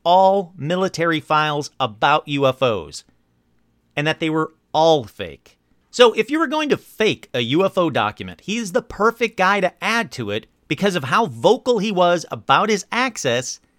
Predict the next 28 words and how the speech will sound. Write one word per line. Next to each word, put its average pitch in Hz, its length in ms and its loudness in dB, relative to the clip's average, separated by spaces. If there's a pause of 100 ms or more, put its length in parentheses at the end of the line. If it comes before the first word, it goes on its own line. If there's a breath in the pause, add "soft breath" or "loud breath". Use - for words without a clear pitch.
(500)
and 160 180 -4
his 156 200 -4
denial 165 800 -2
of 113 160 -4
U 147 220 -2
F 165 140 -4
Os 143 260 -2
themselves. 117 760 -8 (580)
Or, 160 560 2 (880)
if 135 160 -2
they 113 180 -2
are 214 260 2
real, 107 440 -4 (520)
he's 214 240 -6
the 233 100 0
perfect 180 540 -6
person 180 340 -4
to 165 60 0
have 165 320 -4
out 151 200 -2
there 160 140 0
debunking 131 800 -2
stuff 104 420 -6 (420)
while 175 460 0
he 170 180 -6
was 160 200 -2
secretly 208 580 -6
working 147 720 -4